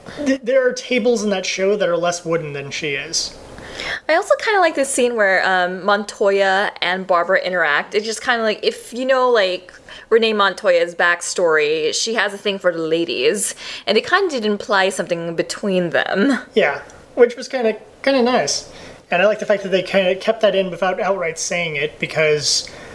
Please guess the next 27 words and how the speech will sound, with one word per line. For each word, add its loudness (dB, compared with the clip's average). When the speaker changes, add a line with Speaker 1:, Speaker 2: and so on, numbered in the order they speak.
Speaker 1:
uh, 4
as 4
established 0
in, -2
uh, 2
some 2
of -2
the 2
comics, 0
especially -4
the -6
comics -4
that -4
led 0
into -6
Gotham -4
Central, 2
she 2
tried 6
to 2
keep -4
it -2
a -2
secret 0
because, 0
you 4
know, 0